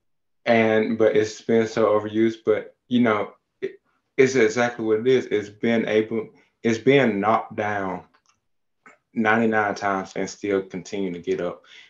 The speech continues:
one hundred more times. Continue, no matter what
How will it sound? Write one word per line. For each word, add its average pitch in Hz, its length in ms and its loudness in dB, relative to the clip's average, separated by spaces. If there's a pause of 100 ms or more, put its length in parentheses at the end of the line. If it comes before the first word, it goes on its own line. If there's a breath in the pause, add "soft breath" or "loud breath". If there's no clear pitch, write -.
(160 soft breath)
one 98 300 -2
hundred 95 380 -4
more 92 200 -6
times. 90 420 -8
Continue, 113 760 -4
no 110 140 -4
matter 107 360 0
what 104 540 -2